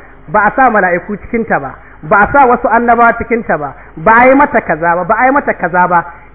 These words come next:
Daraja guda an ka bata ya isa wannan ta haiko wacce. Ni a darajar ita ta hi kusa da al'arshi. Ita ta hi kusa ga mazaunin Ubangiji.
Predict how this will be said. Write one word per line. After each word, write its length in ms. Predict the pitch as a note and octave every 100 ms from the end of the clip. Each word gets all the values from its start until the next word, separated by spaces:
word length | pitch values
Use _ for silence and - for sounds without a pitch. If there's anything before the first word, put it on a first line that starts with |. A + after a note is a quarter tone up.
| D#3+
Daraja 500 | C4+ D#4+ A3+ A3+ A3
guda 260 | G3 G#3+ C4 C4+
an 100 | C#4+
ka 140 | A3+
bata 280 | G3 C4 G#3
ya 200 | G3 A#3+
isa 140 | A3 A3+
wannan 240 | G3 G3 -
ta 140 | G#3
haiko 240 | G3 G3+ G#3+
wacce. 260 | G#3+ G#3+ G3
Ni 80 | B3+
a 100 | D4+
darajar 420 | D4 E4 B3 G#3 - - - -
ita 200 | B3 B3 B3+
ta 120 | C4+
hi 120 | -
kusa 260 | B3+ C4 C4+
da 100 | G#3
al'arshi. 460 | F#3 E3 D#3+ - C#3 - - - - - -
Ita 180 | B3+ -
ta 120 | - C#4+
hi 100 | C#4 -
kusa 300 | D4 - C#4+ C#4 - - E3
ga 120 | G#3
mazaunin 500 | A3 A3+ B3 A#3+ B3+ F#3
Ubangiji. 520 | E3+ D#3+ D#3 -